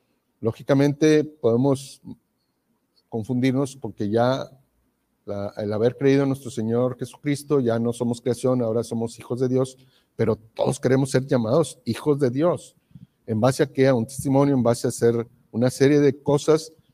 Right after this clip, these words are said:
y eso lo vamos a ver en un, en un testimonio, ¿sí? O que me vean simplemente a mí y van a decir, "Ah, caray, pues este sí es un hijo de Dios."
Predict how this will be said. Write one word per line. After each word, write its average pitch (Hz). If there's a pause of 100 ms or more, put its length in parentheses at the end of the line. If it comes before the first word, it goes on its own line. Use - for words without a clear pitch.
y 110
eso 131
lo 117
vamos 117
a 120
ver 113
en 107
un, 113 (280)
en 101 (260)
un 101
testimonio, 110 (520)
¿sí? 127 (160)
O 104
que 110
me 104
vean 139
simplemente 127
a 120
mí 143 (340)
y 110
van 107
a 113
decir, 107
"Ah, 95
caray, 101
pues -
este 107
sí -
es 104
un 104
hijo 104
de 101
Dios." 123